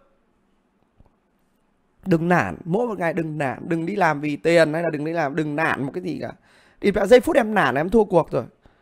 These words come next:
"Em cũng muốn làm về nông nghiệp, em có thể học hỏi và làm cùng anh không ạ?" Ờ, cảm ơn Trịnh rất là nhiều. Thật ra thì anh mới bước đi những bước đi đầu tiên nên là anh chưa thể, chưa thể nói là anh có làm với người này, anh làm với người kia được. Anh đã có gì trong tay đâu.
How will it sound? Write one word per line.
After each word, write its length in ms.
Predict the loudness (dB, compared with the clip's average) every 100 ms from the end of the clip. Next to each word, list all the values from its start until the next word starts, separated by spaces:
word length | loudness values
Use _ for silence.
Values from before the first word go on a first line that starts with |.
| _ _ _ _ _ _ _ _ _ _ _ _ _ _ _ _ _ _ _ _ _ _ -4
"Em 120 | -2
cũng 160 | 0 2
muốn 160 | 2
làm 200 | 2 0
về 80 | 0
nông 220 | -2 -2
nghiệp, 180 | -2 -4
em 100 | -6
có 80 | -6
thể 100 | -8
học 100 | -6
hỏi 160 | -6 -6
và 80 | -6
làm 120 | -8
cùng 140 | -8
anh 140 | -8 -8
không 200 | -6 -6
ạ?" 100 | -8 -8
Ờ, 100 | -6 -4 -4 -4 -6 -10 -16 -20 -20 -20 -12
cảm 160 | -8 -8
ơn 60 |
Trịnh 180 | -6 -8
rất 140 | -6
là 60 | -6
nhiều. 280 | -6 -6 -6
Thật 100 | -6
ra 120 | -8
thì 120 | -6
anh 220 | -6 -4
mới 140 | -4 -4
bước 200 | -4 -6
đi 140 | -6
những 140 | -6 -6
bước 120 | -6
đi 100 | -4
đầu 140 | -6
tiên 300 | -4 -2 -2
nên 100 | -4
là 80 | -8
anh 140 | -10 -14 _
chưa 240 | -6 -6
thể, 340 | -4 -8 -10 -14 -20 _ _ _ _ -8
chưa 160 | -4
thể 180 | -4 -6
nói 200 | -6 -8
là 60 | -6
anh 260 | -8 -10 -14 _ _ -8
có 100 | -4
làm 200 | -2 -4
với 100 | -8
người 140 | -8
này, 140 | -8
anh 160 | -10 -10
làm 180 | -12 -12
với 100 | -12
người 160 | -12
kia 60 | -12
được. 220 | -12 -10
Anh 120 | -10
đã 80 | -8
có 180 | -4 -4
gì 140 | -4
trong 200 | -6 -8
tay 180 | -6 -6
đâu. 120 | -6